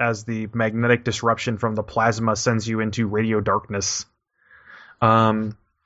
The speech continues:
and so, uh, let's see, Naoto and, uh, t-, t-, t-, Naoto and Edward, that is your name.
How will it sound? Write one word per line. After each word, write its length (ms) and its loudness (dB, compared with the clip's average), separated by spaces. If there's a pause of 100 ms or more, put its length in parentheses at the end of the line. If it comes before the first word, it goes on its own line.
(1080)
and 100 4
so, 300 8
uh, 220 8
let's 140 0
see, 160 -6
Naoto 540 2
and, 540 -2
uh, 340 2
t-, 80 -14
t-, 220 -18 (180)
t-, 80 -8
Naoto 320 2
and 120 -2
Edward, 460 2
that 120 0
is 80 -4
your 120 -8
name. 300 -10